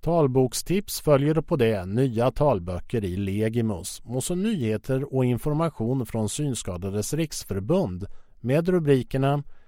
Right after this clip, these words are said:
S R F Botkyrka Salem bjuder in till lunchträff den sextonde november. Och har du en synnedsättning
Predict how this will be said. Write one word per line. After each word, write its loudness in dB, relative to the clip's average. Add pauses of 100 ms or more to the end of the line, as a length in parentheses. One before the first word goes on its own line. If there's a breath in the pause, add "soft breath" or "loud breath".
(180)
S 0
R 0
F 4
Botkyrka 0
Salem 0
bjuder 2
in 2
till 0
lunchträff 0
den -6
sextonde -2
november. 0 (500)
Och -2
har 6
du 0
en 0
synnedsättning -2